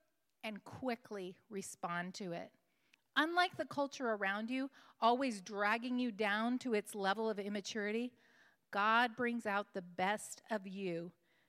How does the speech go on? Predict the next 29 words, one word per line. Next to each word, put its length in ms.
develops 640
a 60
well-formed 1000
maturity 800
in 180
you. 140
Isn't 120
that 140
a 60
great, 540
that's 320
the 60
Message, 680
Romans 460
twelve 520
through. 340
And 160
I 100
just 200
thought 180
that 160
was 120
just 200
a 60
great 460
encouragement 840
to 120
me 180
that 160